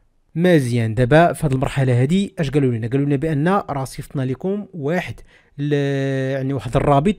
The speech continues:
باش تاكتيفيو الكونت ديالكم. اذا غادي نمشيو حنا مباشره للايميل ديالنا اللي تسجلنا به، وغادي نديروا لاكتيفاسيون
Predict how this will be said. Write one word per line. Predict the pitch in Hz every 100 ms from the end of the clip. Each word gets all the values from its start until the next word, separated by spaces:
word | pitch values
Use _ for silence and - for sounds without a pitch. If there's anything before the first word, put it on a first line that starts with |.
| -
باش | 147 170
تاكتيفيو | - 147 - 135 123 196 - -
الكونت | 190 190 180 -
ديالكم. | 139 147 - 101 - 147
اذا | 127
غادي | 143 127 131
نمشيو | 120 104
حنا | 135
مباشره | 117 110 113 - 120 180 214 208 - - -
للايميل | 156 - 247 202 170 135
ديالنا | 139
اللي | 127
تسجلنا | 123 - 110 110
به، | 110 214 202 - -
وغادي | 220 208 185
نديروا | 170 170 180
لاكتيفاسيون | 170 - 143 139 - 202